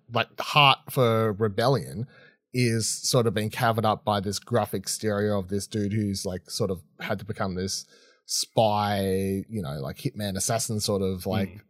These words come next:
Speaker 1: doing a lot of dir-, dirty work. So he's sort of had to cover that up. So I don't, I don't see it as a, like, weird character decision. I just, I feel, I feel like that's how he always felt. Like, that's the,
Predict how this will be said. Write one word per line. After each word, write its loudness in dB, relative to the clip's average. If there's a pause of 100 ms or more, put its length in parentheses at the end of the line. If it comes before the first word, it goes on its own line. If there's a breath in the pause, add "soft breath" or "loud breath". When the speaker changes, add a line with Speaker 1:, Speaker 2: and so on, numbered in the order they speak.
(160)
Speaker 1:
doing 2
a -4
lot 0
of -4
dir-, -2
dirty 2
work. -6
So -4
he's -2
sort -2
of -6
had -4
to -10
cover -6
that -8
up. -4
So -4 (360 loud breath)
I 6
don't, 6
I 10
don't 6
see 6
it 8
as 4
a, 0
like, -8 (460)
weird -2
character 0
decision. -8
I -8
just, -8
I -8
feel, -4
I 6
feel 8
like 8
that's -4
how -2
he -6
always -2
felt. -10
Like, -8
that's -8
the, -6